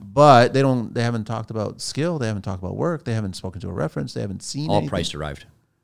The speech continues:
Speaker 1: It's the worst thing you can do in
Speaker 2: It
Speaker 1: this
Speaker 2: is.
Speaker 1: industry.
Speaker 2: And every, I'd say a good chunk of consumers, uh, if I were to throw out a percentage, probably seventy-five to eighty percent are like that. And the other t-, ten, fifteen percent, twenty percent are,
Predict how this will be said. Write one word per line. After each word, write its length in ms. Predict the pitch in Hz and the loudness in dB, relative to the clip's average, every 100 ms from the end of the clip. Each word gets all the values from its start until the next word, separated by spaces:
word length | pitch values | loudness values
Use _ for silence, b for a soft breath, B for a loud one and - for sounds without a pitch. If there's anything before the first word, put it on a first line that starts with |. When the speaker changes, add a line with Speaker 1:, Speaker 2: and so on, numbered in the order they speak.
| _ _ _ _ | _ _ _ _
Speaker 1:
It's 120 | - | -10
the 60 | 85 | -8
worst 360 | 90 123 120 | -2 -2 -2
thing 120 | 120 101 | -4 -4
you 80 | |
can 140 | 95 87 | -6 -8
do 100 | 90 | -6
in 60 | 90 | -2
Speaker 2:
It 20 | |
Speaker 1:
this 140 | 117 - | -2 -2
Speaker 2:
is. 80 | 87 | -4
Speaker 1:
industry. 120 | 110 | -2
Speaker 2:
And 80 | 135 | -2
every, 320 | 147 156 107 | -2 -2 -2
I'd 240 | 117 127 | -2 -4
say 360 | - 147 147 151 139 _ _ _ _ _ _ | -4 -4 -4 -6 -12 _ _ _ _ _ _
a 40 | |
good 180 | 120 180 | -12 -10
chunk 280 | 175 151 156 | -8 -8 -6
of 120 | 139 | -6
consumers, 640 | - 139 147 151 69 - - _ _ - | -6 -6 -6 -6 -8 -10 -14 _ _ -12
uh, 300 | 82 90 85 | -8 -6 -8
if 240 | 85 87 101 | -10 -14 -8
I 60 | |
were 120 | 107 | -6
to 40 | 101 | -6
throw 180 | 104 107 | -4 -4
out 60 | |
a 40 | 98 | -6
percentage, 400 | 92 - 120 117 | -10 -6 -6 -6
probably 240 | 127 143 | -6 -6
seventy-five 420 | 127 117 127 123 123 | -6 -6 -4 -6 -4
to 60 | |
eighty 120 | 110 123 | -8 -8
percent 360 | 107 127 123 - _ _ _ _ _ - | -10 -10 -10 -16 _ _ _ _ _ -6
are 160 | 107 110 | -2 -2
like 180 | 76 | -2
that. 160 | 92 110 | -2 -2
And 120 | 120 | -2
the 100 | 120 | 0
other 200 | 127 123 | 0 -2
t-, 140 | 120 - | -4 -6
ten, 200 | - 127 | -2 -2
fifteen 340 | 127 120 127 127 | -2 -6 -6 -6
percent, 440 | - 117 123 120 | -8 -6 -4 -4
twenty 200 | 123 120 | -4 -6
percent 340 | 120 - 120 | -4 -4 -2
are, 240 | 120 113 | -2 -4